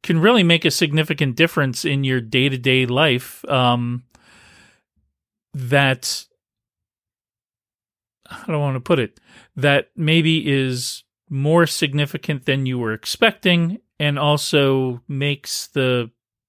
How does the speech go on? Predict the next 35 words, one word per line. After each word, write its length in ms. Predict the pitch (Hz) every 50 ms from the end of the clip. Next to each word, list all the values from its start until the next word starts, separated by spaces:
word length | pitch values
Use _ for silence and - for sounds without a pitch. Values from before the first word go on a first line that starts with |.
| _ _ -
the 80 | -
purchase 460 | 127 - - - 226 226 - 202 170 -
price, 440 | - - 175 156 147 143 - - -
which 180 | 147 127 127
seems 560 | - - - 175 160 160 156 151 151 143 135 - - -
a 60 | 147
little 500 | 131 127 139 139 139 131 127 127 120 _ _ _ _ _ - - _ _ -
outrageous 720 | - 147 151 - 127 123 143 165 185 165 143 156 143 131 -
when 120 | - 139 135
you 80 | 131 127
first 340 | - - 147 139 131 -
look 220 | - 170 190 185 -
at 220 | 147 135 123 123
it, 260 | 135 135 131 - - _ _ _ _ _ - - - - _ -
when 120 | - 156
you 120 | 151 147 151
think 240 | - - 180 170
about 240 | - 151 139 147 147 143
it 80 | 139
over 260 | 139 139 135 131 131
a 60 | 127 123
period 640 | 127 - - 156 147 139 135 135 131 131 127 127
of 460 | - 131 123 127 127 123 113 120 - - _ _ _ _ _ _ _ _ - 127
day 480 | 120 151 151 160 160 151 151 160 - - _
after 420 | - 147 147 147 - - - 139 123
day 560 | 117 120 139 131 135 135 135 135 135 139 - -
over 180 | - 143 131 127
the 100 | 127 127
course 340 | - - - 143 143 - -
of 120 | 143 113
a 40 | 120
year 480 | 113 110 117 131 139 143 143 143 139 143
or 160 | - - 120
multiple 560 | 113 113 113 127 143 - - 120 - - 131
years, 640 | 123 113 117 113 113 110 107 110 110 110 - - -